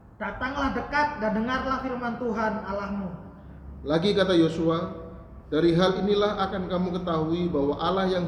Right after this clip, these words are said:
Speaker 2: hidup ada di tengah-tengah kamu, dan bahwa sungguh-sungguh akan dihalaunya orang Kanaan, orang Het, orang Hewi, orang Feris, orang Girgasi, orang Amori, dan orang Yebus itu dari depan kamu."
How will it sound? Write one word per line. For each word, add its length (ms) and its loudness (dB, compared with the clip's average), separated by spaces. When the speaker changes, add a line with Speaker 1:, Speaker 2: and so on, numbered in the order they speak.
Speaker 2:
hidup 400 -2
ada 240 4
di 160 2
tengah-tengah 480 -4
kamu, 320 -4
dan 240 0
bahwa 240 6
sungguh-sungguh 640 0
akan 160 -2
dihalaunya 560 2
orang 320 -2
Kanaan, 400 -4
orang 240 -6
Het, 240 2
orang 240 2
Hewi, 400 4
orang 320 -4
Feris, 320 0
orang 400 -2
Girgasi, 640 0
orang 240 -6
Amori, 400 2
dan 160 -2
orang 320 0
Yebus 320 0
itu 480 -6
dari 320 0
depan 320 -8
kamu." 320 -8